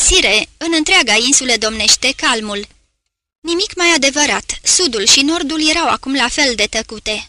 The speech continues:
Ulsterul având poate o ușoară superioritate. Cronicarii relatează că bătrânele mâncau copiii pe care tinerii aveau nebunia să-i aducă pe lume și că hoiturile găsite pe câmp aveau gura înverzită.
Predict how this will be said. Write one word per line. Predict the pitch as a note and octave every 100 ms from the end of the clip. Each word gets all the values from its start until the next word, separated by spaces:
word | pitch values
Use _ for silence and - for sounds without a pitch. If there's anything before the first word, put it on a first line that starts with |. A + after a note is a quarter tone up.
| -
Ulsterul | D#4 C4+ - C4 D#4
având | D#4 B3 A#3+ A3
poate | - C#4 C#4
o | A#3+
ușoară | A3 A3+ B3 A#3+ -
superioritate. | A3+ A3+ A3 G#3+ B3+ - G#3 G#3+ G#3+ - _ _ _ _ _ _ _ _
Cronicarii | F4+ E4+ D4+ - B3+ A#3 D4+
relatează | - D4+ D#4 D#4 F#4 F#4 C4
că | A#3 A#3 A3+
bătrânele | B3+ B3 A#3+ A#3 C#4+
mâncau | D4 C#4+ E4 D4+
copiii | F#3+ - A#3+ B3+
pe | A#3+
care | A3+ A#3+ A#3+
tinerii | B3+ C4 C4 B3
aveau | A3+ B3 B3+
nebunia | A#3 G#3+ A#3 B3 A#3
să-i | A#3 A3+
aducă | G#3+ A3 - A3+
pe | C4+
lume | A#3+ G#3+ B3+ - - _ _
și | - D#4+
că | E4 D4+
hoiturile | F4 F4+ C#4+ B3+ A3+
găsite | A3+ A3+ A#3+ A3+
pe | B3 B3
câmp | - D#4+
aveau | - D4 D#4 D#4+
gura | A3+ C4 B3
înverzită. | A3+ A3+ C4+ C4+ A3+ - G#3+